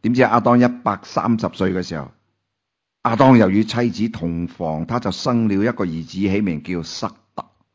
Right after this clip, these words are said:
Seth。Seth 個名意思呢，就神畀我立咗一個兒子代替亞伯。嗱，以前舊約時代呢，嗰啲名係神改㗎吓。啊，而家我哋改名就得啦。啊，好，有啲名好 common 嘅，阿家輝啊、阿美娟啊，嗰啲好 common 嘅。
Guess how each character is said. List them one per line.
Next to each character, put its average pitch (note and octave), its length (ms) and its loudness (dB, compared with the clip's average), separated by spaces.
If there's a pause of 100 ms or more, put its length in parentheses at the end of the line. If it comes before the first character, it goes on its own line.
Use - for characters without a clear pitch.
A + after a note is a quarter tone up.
(240)
Seth。 - 440 0 (960)
Seth - 460 4
個 G3+ 120 0
名 F3+ 260 4
意 D3+ 160 -2
思 F3+ 240 -6
呢， E3+ 100 0 (220)
就 C3+ 100 2
神 A2+ 260 0
畀 D#3 140 0
我 C#3+ 80 4
立 C3 60 6
咗 C3 300 2
一 - 20 2
個 B2+ 100 0
兒 F#2+ 180 -2
子 A#2+ 280 0 (120)
代 F#2+ 200 2
替 G2 80 -4 (100)
亞 F#2+ 100 -2
伯。 G2 200 -4 (160)
嗱， B2 140 4
以 B2+ 140 0
前 A#2 200 0
舊 A#2 200 2
約 B2 160 2
時 G2+ 140 -6
代 G2+ 160 2
呢， A#2+ 80 -2 (140)
嗰 D3 80 4
啲 D3 80 6
名 B2+ 120 4
係 A#2 80 -4
神 E2+ 180 -8
改 E2+ 100 -6
㗎 G#2 100 -2
吓。 F2+ 140 -4
啊， G2 140 -6 (760)
而 A#2+ 280 0
家 D#3+ 200 6
我 B2 140 4
哋 A#2+ 80 2
改 A#2 160 2
名 C3+ 160 2
就 C3+ 60 -2
得 C3+ 140 0
啦。 C#3+ 320 -4 (680)
啊， - 200 -12 (340)
好， A#2 80 -2 (180)
有 D3 160 6
啲 E3 160 4
名 E3 160 2
好 B2 80 4 (120)
common A2+ 520 -2
嘅， D#2 120 -10 (440)
阿 B2 100 -8
家 C#3 220 0
輝 C3 320 4
啊、 A#2 100 0
阿 A#2+ 100 -8
美 A2+ 160 0
娟 C3+ 300 4
啊， A#2 60 4
嗰 A2+ 60 0
啲 A#2+ 100 -2
好 G2 60 -6
common G2+ 380 -6
嘅。 D2+ 100 -14